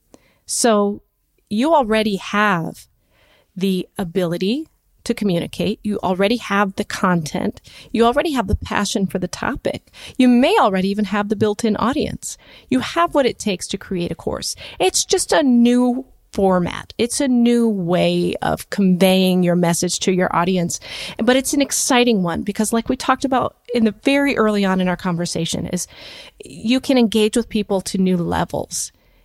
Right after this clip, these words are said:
And that is what's so exciting about online courses. And so i-, if you think that there's no way you could do this, you can do this. It's like anything else, right? You didn't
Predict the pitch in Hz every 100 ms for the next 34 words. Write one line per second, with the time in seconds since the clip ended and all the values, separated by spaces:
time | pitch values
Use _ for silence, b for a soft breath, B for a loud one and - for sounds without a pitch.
0 | _ _ - 220 202 196 - - 247 302
1 | 339 240 226 220 196 - 180 180 175 175
2 | 180 175 175 185 185 175 - - 185 -
3 | 196 185 - - - 202 - 214 - 349
4 | - 233 226 220 220 208 208 196 - 202
5 | 220 214 220 220 - B B 220 220 -
6 | 196 170 165 165 151 151 - - 214 -
7 | 214 214 220 226 226 175 - - 196 -
8 | 196 196 196